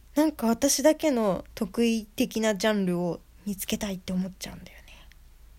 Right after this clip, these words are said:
うん、私はでもずっとそれで生きてきたかもなって思いました。なんか、それってすごく楽しいですね。なんか、勝ちが、がん-、な-、なんていうの？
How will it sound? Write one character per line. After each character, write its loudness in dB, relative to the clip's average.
う 0
ん、 0
私 4
は 6
で 4
も 4
ず 2
っ 2
と 2
そ 4
れ 8
で 4
生 0
き -8
て 0
き -6
た 0
か -2
も 0
な 4
っ -2
て -2
思 -2
い -2
ま -2
し -8
た。 -6
な -8
ん -8
か、 -10
そ -2
れ 2
っ -8
て -4
す -6
ご -2
く -16
楽 4
し 0
い 0
で -2
す -6
ね。 -6
な -2
ん -4
か、 -4
勝 0
ち 2
が、 2
が 6
ん-、 0
な-、 0
な 0
ん -2
て -2
い 0
う -2
の？ -8